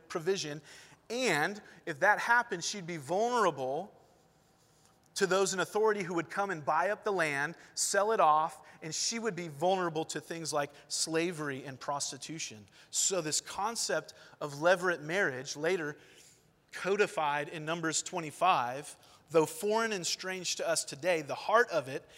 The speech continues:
is a way to protect the vulnerable. You see that? Reflects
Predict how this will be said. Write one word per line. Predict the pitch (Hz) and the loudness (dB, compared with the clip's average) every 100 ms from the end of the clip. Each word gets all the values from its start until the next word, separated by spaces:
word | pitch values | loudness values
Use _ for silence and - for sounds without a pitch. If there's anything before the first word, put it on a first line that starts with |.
| - - | -20 -10
is | 160 180 | -6 -4
a | 151 | -2
way | 156 190 | 0 0
to | 190 - | -2 -10
protect | - 143 - 214 131 - - _ _ - | -10 -10 -4 -4 -4 -10 -20 _ _ -14
the | 131 | -8
vulnerable. | 143 165 135 104 95 - | -6 -6 -6 -12 -20 -18
You | 117 | -14
see | 156 | -6
that? | 165 202 - - _ _ - | -4 -4 -6 -20 _ _ -16
Reflects | 139 - 180 185 185 - | -16 -8 0 0 2 -2